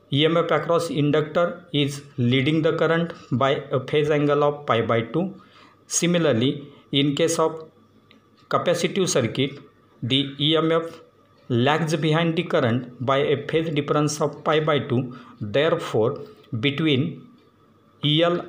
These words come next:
and E C, that is E M F across inductor and E M F across capacitor,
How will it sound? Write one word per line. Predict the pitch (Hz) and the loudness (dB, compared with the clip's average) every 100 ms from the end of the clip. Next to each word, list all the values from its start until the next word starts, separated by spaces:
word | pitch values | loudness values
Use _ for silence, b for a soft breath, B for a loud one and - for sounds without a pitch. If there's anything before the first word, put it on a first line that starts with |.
| - | 0
and | 151 160 - | 0 0 0
E | 160 | 0
C, | 151 - 113 131 - - _ _ _ | 0 0 -2 -2 -10 -20 _ _ _
that | 127 127 | -2 0
is | 139 | 0
E | 127 147 | 2 2
M | 151 | 2
F | 151 151 | 0 0
across | 127 135 131 - - | 0 0 0 -2 -2
inductor | 127 131 143 143 165 - - - | 0 2 0 0 -2 -2 -6 -2
and | 131 | 0
E | 131 | 2
M | 151 | 2
F | 160 156 | 0 0
across | 127 - 131 123 | -2 0 0 -2
capacitor, | - 147 - 170 - 127 117 127 | -4 -4 0 -2 -2 -2 -2 -2